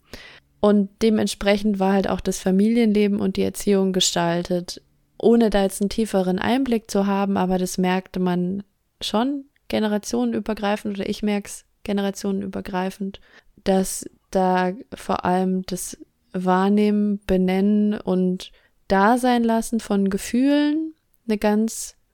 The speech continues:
untergeordnete Rolle gespielt hat. Es ist ja auch so, dass in meiner Familie mütterlicherseits auch mindestens seit der Generation meiner Oma, äh, es eben auch Depressionen gibt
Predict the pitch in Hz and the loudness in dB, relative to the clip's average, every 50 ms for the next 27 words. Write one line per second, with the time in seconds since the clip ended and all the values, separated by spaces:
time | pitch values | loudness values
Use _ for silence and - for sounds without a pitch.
0 | _ - - - 220 220 208 226 226 208 214 - - - 214 - 214 208 - - | _ -10 -4 0 0 2 2 0 0 0 2 2 2 2 2 0 -2 -2 -2 0
1 | - 208 214 226 233 214 226 - - - 220 220 233 233 226 - - 240 233 240 | 2 2 4 2 2 0 -2 -4 -2 0 2 4 4 2 2 0 -2 -4 -4 -4
2 | - - - _ _ _ _ _ _ - 208 208 - 208 214 - - 208 196 - | -6 -12 -20 _ _ _ _ _ _ 0 0 0 2 0 0 2 4 4 4 4
3 | 190 185 - 214 214 202 202 202 - - - 202 196 196 190 196 196 - - - | 2 0 0 2 2 2 2 2 0 2 2 4 4 4 4 4 4 2 2 2
4 | 196 196 202 202 196 196 220 220 - 233 214 208 202 - 196 - 190 185 190 196 | 4 6 6 6 6 6 4 4 2 2 2 0 0 -2 -2 -2 0 0 0 0
5 | 196 196 - - - - 180 180 180 185 185 - - - - _ _ _ _ - | -2 -2 -6 -10 -4 -2 0 0 0 -2 -2 -6 -14 -16 -20 _ _ _ _ 4
6 | 202 220 233 254 262 240 - - 214 202 - - 202 190 190 - 190 - 190 180 | 6 6 8 6 6 4 2 0 0 0 2 0 0 0 0 -2 -2 0 0 0
7 | 180 180 180 180 - - 190 190 185 185 185 180 175 180 - - 214 233 240 240 | 0 -2 -2 -4 -4 -2 -2 0 2 2 2 0 0 -2 -2 0 0 0 2 2
8 | 233 226 220 - - _ _ _ - 196 190 185 185 185 185 185 - - 196 - | 2 2 0 -2 -4 _ _ _ -6 -4 -2 -2 0 -2 -2 -4 -6 -8 -10 -8
9 | - 196 185 185 190 190 185 - - 185 - - 196 - - 226 240 254 247 240 | -4 -4 -2 -2 -2 -4 -4 -4 -6 -6 -4 -4 -4 -2 2 2 4 4 4 4
10 | 233 240 240 233 - - - | 4 2 0 0 -4 -14 -20